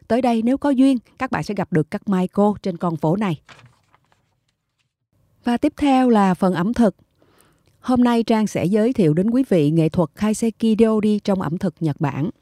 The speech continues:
Khoảng từ năm chín, bảy trăm chín mươi bốn đến năm một nghìn tám trăm sáu mươi tám, Kyoto là nơi ở của triều đình do thiên hoàng chọn. Thời điểm đó, phương pháp Kaiseki Ryori ra đời để phục vụ cho các samurai và giới quý tộc.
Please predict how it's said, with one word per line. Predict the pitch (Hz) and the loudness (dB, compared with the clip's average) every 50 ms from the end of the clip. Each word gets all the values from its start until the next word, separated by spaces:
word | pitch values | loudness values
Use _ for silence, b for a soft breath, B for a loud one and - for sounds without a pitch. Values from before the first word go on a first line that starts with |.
| _ b b b b b b b b b b b _ _ _ | _ b b b b b b b b b b b _ _ _
Khoảng | - 208 - 220 | -8 -6 -6 -4
từ | - - 214 | -2 -2 0
năm | 208 214 208 208 208 208 202 | 0 0 -2 -2 -2 -4 -2
chín, | - - 214 240 269 311 349 - _ - | -2 -2 0 0 0 -2 -2 -6 _ -2
bảy | 175 151 165 | -2 -2 0
trăm | - 247 233 226 | -2 -4 -4 -4
chín | - - 233 | -4 -2 -2
mươi | 262 254 | 0 0
bốn | 196 185 202 202 226 294 349 b b b b b b | 0 2 2 2 0 -2 -4 b b b b b b
đến | - 208 220 262 | -4 -2 0 0
năm | 262 226 196 196 196 | 0 0 0 0 0
một | 180 160 - 185 | 0 -2 0 0
nghìn | 180 175 170 165 | 0 0 0 -2
tám | 165 - 180 175 190 247 - | -2 -4 -4 -4 -4 -4 -4
trăm | 220 208 208 | -4 -4 -4
sáu | 185 - 202 196 | -4 -4 -4 -2
mươi | 240 254 | -2 -4
tám, | 220 - 208 185 185 220 269 - b b b b b - | -2 -2 -2 -2 -2 -4 -6 -10 b b b b b -4
Kyoto | - 302 294 269 - 262 254 247 | 0 0 0 0 0 0 0 2
là | 233 208 190 175 | 2 0 0 0
nơi | 175 196 214 208 | -2 -2 -4 -4
ở | 127 143 147 - | -2 -4 -4 -4
của | - - 190 | -4 -6 -4
triều | - 226 214 180 | -2 -2 -2 0
đình | 175 180 170 170 170 | 0 0 0 0 0
do | 165 180 196 196 202 | 0 0 0 0 -2
thiên | - - 214 196 | -2 -2 -4 -2
hoàng | 180 190 180 160 156 | -2 -2 -2 -2 -2
chọn. | - 180 147 131 123 135 - b b b b b b b | -2 -2 -2 -2 -4 -6 -10 b b b b b b b
Thời | - - 220 208 | -4 -2 0 0
điểm | 190 165 147 143 180 | 0 0 -2 -2 -2
đó, | 190 170 180 208 285 294 - _ | -4 -4 -4 -4 -6 -10 -16 _
phương | - 262 240 226 | -2 0 0 0
pháp | - 233 240 285 - - | 0 -2 -2 -2 -4 -4
Kaiseki | 247 254 240 - 262 240 220 - 240 226 220 214 | -4 -4 -2 -2 -2 -4 -4 -4 -4 -4 -2 0
Ryori | 208 233 226 220 214 202 175 165 | 0 0 0 0 0 0 0 0
ra | 185 208 208 | 0 -2 -2
đời | 190 185 170 160 151 | 0 0 0 0 0
để | 139 151 | -2 -4
phục | 175 - 180 151 - | -4 -6 -8 -8 -4
vụ | - 165 143 135 151 - | -4 -2 -2 -2 -2 -4
cho | 190 180 | -4 -4
các | - 196 220 240 - | -4 -4 -6 -6 -6
samurai | - 202 175 175 180 175 170 165 160 160 160 | -6 -6 -4 -2 -2 -2 0 0 -2 -2 -2
và | 151 160 147 | -4 -4 -4
giới | 139 131 139 139 151 196 | -4 -4 -4 -4 -4 -4
quý | - 220 254 | -4 -6 -4
tộc. | - 196 151 - | -2 -4 -4 -4